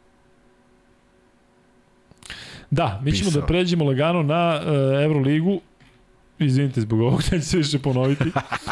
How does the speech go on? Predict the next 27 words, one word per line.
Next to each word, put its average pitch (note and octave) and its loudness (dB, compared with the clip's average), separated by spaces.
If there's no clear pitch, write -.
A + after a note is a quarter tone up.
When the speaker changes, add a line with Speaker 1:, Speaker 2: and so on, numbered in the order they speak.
Speaker 1:
E, B2 2
dakle, D3+ 0
sutrašnji G3+ -2
mečevi, E3+ 0
mi D3+ 0
ćemo D3+ -2
se D3 0
naravno C#3+ 2
zadržati B2+ 0
na C3 0
Partizanu, A#2+ -2
ali B2+ -6
sutrašnji D#3 -2
mečevi D3 0
su - -4
Efes F3+ -2
Valencija, B2+ 0
Žalgiris C3 0
Virtus, B2+ -2
Fenerbahče E3+ 0
Asvel, C3+ 0
Maccabi E3 0
Monaco, C3+ 0
Bayern D3+ 0
Barcelona C#3+ 0
i D#3+ 0
Partizan D3 0